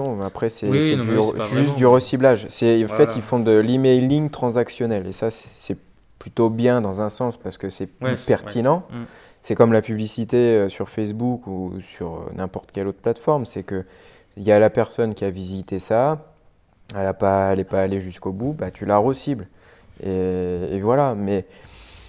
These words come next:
Speaker 1: mais au bout d'un moment, si t'es pas pertinent, si tu instaures pas une, euh, une relation, c'est difficile.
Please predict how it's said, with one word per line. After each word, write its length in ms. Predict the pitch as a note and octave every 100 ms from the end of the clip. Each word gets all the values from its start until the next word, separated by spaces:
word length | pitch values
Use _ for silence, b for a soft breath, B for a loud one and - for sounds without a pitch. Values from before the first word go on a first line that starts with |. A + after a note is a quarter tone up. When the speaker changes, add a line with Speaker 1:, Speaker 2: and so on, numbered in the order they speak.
| B B B B -
Speaker 1:
mais 80 | -
au 60 | A2
bout 60 |
d'un 100 | A#2
moment, 280 | A#2 B2+ E3
si 240 | D#3+ - G#2
t'es 160 | A2+
pas 200 | - C3
pertinent, 760 | C3 C3+ - C#3 C3+ C#3 C3+ C3+
si 220 | - A2
tu 180 | - G#2+
instaures 380 | A2 - A2+
pas 260 | - C3 C3
une, 160 | B2 G#2
euh, 400 | F#2 F#2+ F2+ F2
une 120 | G#2
relation, 580 | G#2 G#2+ G#2+ - D#3 E3
c'est 180 | D#3+ G#2
difficile. 540 | A2+ D3+ C#3+ D3